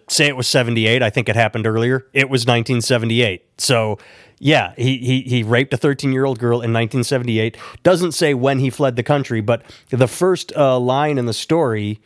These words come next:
I'm trying to see if it has when he fled, uh, the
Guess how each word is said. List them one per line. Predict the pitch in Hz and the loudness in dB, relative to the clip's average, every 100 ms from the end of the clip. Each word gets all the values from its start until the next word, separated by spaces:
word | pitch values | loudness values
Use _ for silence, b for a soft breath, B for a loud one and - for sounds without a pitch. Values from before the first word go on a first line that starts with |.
| b b b _ _ _ _ - | b b b _ _ _ _ -2
I'm | 120 | -2
trying | 110 170 165 | -2 -2 0
to | 135 | -2
see | - 127 120 113 - _ _ | -2 -2 -2 -4 -8 _ _
if | 135 117 120 | -6 -2 0
it | |
has | 120 127 113 | 2 0 0
when | 117 | -2
he | 113 | -2
fled, | 113 - 123 120 117 117 113 | -4 -4 0 2 2 -2 -2
uh, | 110 110 107 - _ _ _ _ _ _ _ | -2 -2 -4 -8 _ _ _ _ _ _ _
the | - 113 113 | -12 -4 -2